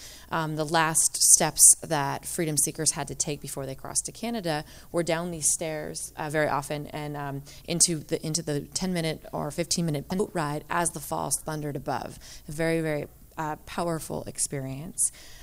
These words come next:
Um, there was also a crossing point, um, uh, at the suspension bridge, um, that was located right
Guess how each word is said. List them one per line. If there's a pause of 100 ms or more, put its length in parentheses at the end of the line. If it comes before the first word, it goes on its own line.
(120)
Um,
there
was
also
a
crossing
point,
um,
uh,
at
the
suspension
bridge, (420)
um,
that
was
located
right